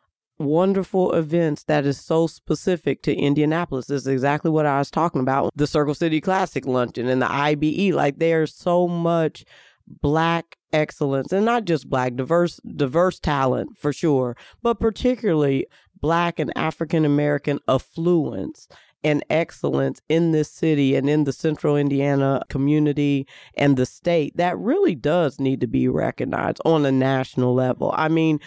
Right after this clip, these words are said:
we are doing amazing things in this city with all of our posts, so many people in so many different positions, so many different communities, so many different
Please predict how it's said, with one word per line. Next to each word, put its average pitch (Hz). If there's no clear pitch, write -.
we 240
are -
doing 147
amazing 123
things 123
in 123
this 131
city 82
with 156
all 180
of 170
our 170
posts, 151
so 214
many 185
people 165
in 131
so 180
many 170
different 151
positions, 139
so 170
many 170
different 151
communities, 147
so 190
many 175
different 156